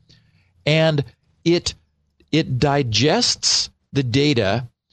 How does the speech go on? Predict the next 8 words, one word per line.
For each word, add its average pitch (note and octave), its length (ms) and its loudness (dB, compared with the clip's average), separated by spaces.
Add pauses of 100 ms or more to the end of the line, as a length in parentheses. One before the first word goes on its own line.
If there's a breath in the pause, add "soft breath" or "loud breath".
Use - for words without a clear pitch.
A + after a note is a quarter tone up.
(380)
five F3+ 440 0
hundred F3 440 0
and C#3+ 160 -2
twelve C#3+ 640 0
bits - 440 -2 (120)
at A#2+ 120 0
a G#2+ 60 0
time. G#2+ 640 -2